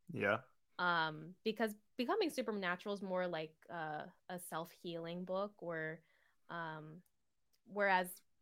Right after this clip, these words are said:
Speaker 2: Breaking the Habit of Being Yourself is reconditioning your brain and retraining your subconscious to,
Speaker 1: Okay.
Speaker 2: you know, change your personal reality. So
Speaker 1: I'm gonna get,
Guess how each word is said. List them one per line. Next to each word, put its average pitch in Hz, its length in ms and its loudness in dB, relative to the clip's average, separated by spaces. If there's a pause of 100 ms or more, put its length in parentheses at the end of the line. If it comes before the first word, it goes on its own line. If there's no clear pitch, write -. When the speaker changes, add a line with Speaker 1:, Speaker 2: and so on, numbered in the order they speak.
(100)
Speaker 2:
Breaking 208 300 0
the 190 80 -2
Habit 180 320 4
of 180 120 -2
Being 175 200 -2
Yourself 165 420 -4
is 160 220 -6 (340)
reconditioning 160 720 -6
your 151 100 -8
brain 156 360 -8
and 160 120 -10
retraining 160 500 -8
your 160 100 -8
subconscious 160 800 -12 (320)
to, 151 300 -6 (280)
Speaker 1:
Okay. 104 280 0
Speaker 2:
you 95 60 0
know, - 240 -8 (1000)
change 160 360 -6
your 139 200 -6
personal - 420 -10
reality. - 500 -8
So - 340 -10 (880)
Speaker 1:
I'm 113 140 4
gonna 120 160 6
get, 110 320 8